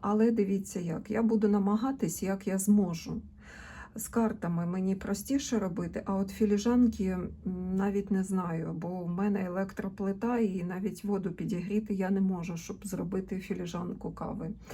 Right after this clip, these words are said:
Але ж поки, поки така ситуація, я буду намагатись хоча б на картах дивитись якісь питання. Вони будуть,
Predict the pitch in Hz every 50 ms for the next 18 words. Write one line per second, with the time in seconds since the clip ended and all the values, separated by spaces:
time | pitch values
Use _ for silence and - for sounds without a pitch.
0 | - - - - - - - - - - - - - - 185 196 208 202 214 226
1 | 233 233 226 - - - - - - - - - - _ _ _ - _ - -
2 | - - - - - - - - _ - - - - - - - - - - -
3 | 220 220 220 - 202 190 175 - - - 202 202 - 190 180 - 180 - - 165
4 | 170 170 - - - 180 185 214 226 247 247 - - 180 175 170 180 208 202 196
5 | 208 - 185 180 175 170 170 170 175 214 196 196 185 170 - - - 170 170 -
6 | 190 190 - - - - 220 180 185 185 - - 165 - - - - - - -
7 | 180 180 202 190 214 220 - - - - - - - 190 190 196 - - - -
8 | 165 165 - - - 233 - 226 233 311 302 262 208 - - - - - 190 196
9 | 214 214 208 180 208 202 190 190 170 180 -